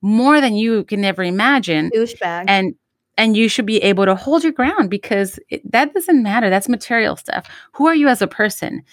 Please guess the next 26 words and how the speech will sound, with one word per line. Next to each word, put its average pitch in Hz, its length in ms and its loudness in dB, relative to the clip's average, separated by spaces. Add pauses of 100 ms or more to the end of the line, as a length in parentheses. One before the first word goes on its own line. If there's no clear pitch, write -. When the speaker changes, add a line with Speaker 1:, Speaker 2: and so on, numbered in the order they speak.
(280)
Speaker 1:
And 190 120 0
just 220 220 0
know 220 160 2
that 190 100 2
if 185 140 0
that's 320 220 0
what 320 100 0
you 277 180 4
want, 403 200 -2
then 226 160 2
you're 220 140 0
gonna 233 200 0
find 196 220 0
a 180 40 -2
way 151 140 -4
to - 140 -8
work 160 260 -2
towards 147 280 -6
that. - 220 -12 (380)
But - 80 -8
Speaker 2:
And - 80 -2
Speaker 1:
don't 240 160 4
Speaker 2:
stay 247 40 0
Speaker 1:
be 262 60 2
Speaker 2:
humble. 294 260 0
Speaker 1:
intimidated. 185 260 2